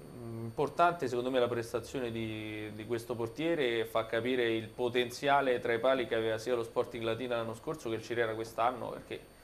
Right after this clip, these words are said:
ricordiamo Di Mario era il secondo di Lo Grasso, che è già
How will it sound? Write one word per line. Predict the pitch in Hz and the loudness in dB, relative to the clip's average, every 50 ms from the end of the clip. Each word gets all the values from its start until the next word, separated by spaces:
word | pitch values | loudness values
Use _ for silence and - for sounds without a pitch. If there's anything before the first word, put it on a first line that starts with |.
| - - - - - | -20 -20 -20 -20 -8
ricordiamo | - 113 107 123 120 113 110 | -6 -4 0 0 0 0 0
Di | 107 113 | -2 0
Mario | 113 120 117 113 107 | 2 2 2 2 2
era | 107 110 | 0 -2
il | 107 - | -2 -4
secondo | - - 110 117 120 117 113 113 107 | -6 -6 -2 0 0 0 0 -2 -2
di | 104 113 | -2 0
Lo | 113 117 113 | 0 0 0
Grasso, | 113 110 104 101 - - - 117 | 2 2 0 0 -2 -4 -8 -8
che | 110 110 | -6 -6
è | 110 | -6
già | 110 113 107 107 | -4 -4 -4 -4